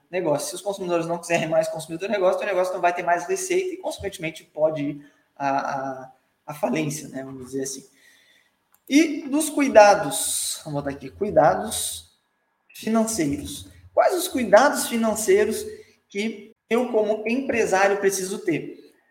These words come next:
É um dos pontos que, quando um, um empreendedor vira empresário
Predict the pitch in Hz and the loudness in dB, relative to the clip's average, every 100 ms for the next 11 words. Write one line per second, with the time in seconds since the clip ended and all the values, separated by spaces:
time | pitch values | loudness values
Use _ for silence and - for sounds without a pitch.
0 | _ _ 208 247 - - - _ _ 269 | _ _ 4 4 0 -12 -18 _ _ -4
1 | 294 - - - 220 247 233 226 - 190 | -2 -4 -6 0 4 4 2 -4 -6 -4
2 | 202 214 214 202 175 170 170 175 175 165 | 2 2 2 -2 -4 -6 -8 -4 -2 0
3 | 165 165 156 156 147 135 139 170 160 139 | 0 0 -2 -4 -4 -2 2 4 2 0